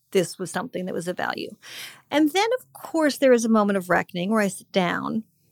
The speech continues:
to start and I go, "Oh, God, you know, am I, am I prepared to do this?" I remember when I signed my first book deal, I walked out of the,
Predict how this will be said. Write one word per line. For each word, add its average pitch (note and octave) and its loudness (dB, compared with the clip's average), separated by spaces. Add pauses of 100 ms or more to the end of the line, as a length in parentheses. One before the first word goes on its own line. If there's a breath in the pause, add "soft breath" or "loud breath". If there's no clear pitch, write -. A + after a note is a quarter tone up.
(260)
to B3+ -2
start F#3+ 4
and G#3+ 4
I G3+ 4
go, F#3 4 (1900 loud breath)
"Oh, A3+ 6
God, F#3+ 2
you G3 4
know, F#3 2
am A3 4
I, G#3 4 (640)
am A#3 6
I G#3 4
prepared G#3+ 4
to F#3 -6
do G3 4
this?" G#3 4
I C4+ 6
remember B3 8
when B3 6
I A3+ 4 (120)
signed A3 4
my G#3 2
first G3+ -2
book A3 0
deal, F#3+ 2
I F#3 2
walked F3+ -4
out F#3+ -2
of F#3 -4
the, - -10